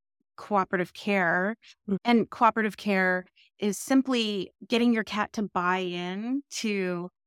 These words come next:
Speaker 1: handling, grooming,
Speaker 2: Yes.
Speaker 1: going through the process of getting medications or injections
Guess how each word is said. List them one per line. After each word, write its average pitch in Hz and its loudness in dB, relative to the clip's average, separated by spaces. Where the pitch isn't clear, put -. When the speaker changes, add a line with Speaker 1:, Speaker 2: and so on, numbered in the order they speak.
Speaker 1:
handling, 190 0
grooming, 185 0
Speaker 2:
Yes. - -16
Speaker 1:
going 220 2
through 226 -2
the 202 0
process 196 -4
of 196 -6
getting 190 -2
medications 185 -2
or 185 0
injections 180 -4